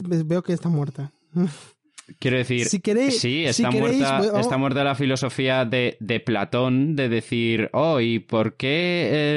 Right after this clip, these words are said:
Speaker 2: eh, las ideas?". Pero, pero no es eso. ¿Y cómo aprendemos? Pues ya existe la neurobiología, ¿no?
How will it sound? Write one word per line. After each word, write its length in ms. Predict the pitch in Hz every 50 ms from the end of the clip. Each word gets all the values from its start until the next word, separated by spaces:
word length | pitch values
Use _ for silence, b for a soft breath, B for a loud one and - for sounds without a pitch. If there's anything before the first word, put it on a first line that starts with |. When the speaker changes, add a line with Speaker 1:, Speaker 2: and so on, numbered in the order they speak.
| 143 139
Speaker 2:
eh, 40 | 135
las 340 | 139 135 135 131 131 -
ideas?". 380 | 131 123 113 131 135 127 117 -
Pero, 400 | - 113 104 104 101 101 101 85
pero 300 | - 104 95 95 95 92
no 320 | 92 92 95 104 113 120 120
es 100 | 123 117
eso. 220 | 131 127 139 80
¿Y 100 | 101 110
cómo 260 | - 127 131 147 175 180
aprendemos? 720 | 160 - 165 151 143 143 117 123 120 110 104 98 92 -
Pues 200 | - 107 98 92
ya 80 | 110
existe 360 | 117 - 156 156 156 - 196 175
la 160 | 151 123 110
neurobiología, 960 | 110 110 107 107 104 101 87 98 95 87 80 - - - 143 147 120 95 95
¿no? 180 | 110 143 160